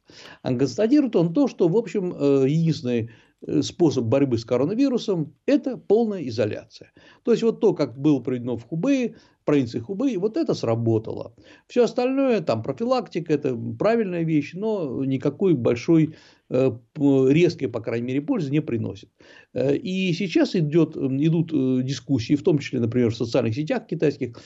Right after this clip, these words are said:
дискутируют врачи абсолютно открыто, что, может быть, в общем, ну а что мы тут поторопились открывать весь Китай?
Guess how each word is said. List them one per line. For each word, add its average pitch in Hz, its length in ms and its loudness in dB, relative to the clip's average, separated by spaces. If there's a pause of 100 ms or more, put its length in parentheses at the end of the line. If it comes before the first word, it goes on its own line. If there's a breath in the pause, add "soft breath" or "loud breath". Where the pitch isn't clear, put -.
(140 loud breath)
дискутируют 156 600 0
врачи 156 340 -2
абсолютно 175 380 -2
открыто, 190 500 -4 (240 loud breath)
что, 151 240 0
может 202 320 0
быть, 185 160 -10
в 156 100 -6
общем, 220 300 -6
ну 185 80 0
а 208 80 0
что 151 320 2
мы 123 180 -2
тут 117 220 -6
поторопились 175 640 -2 (280 soft breath)
открывать 123 560 0
весь 117 160 -4
Китай? 160 400 -4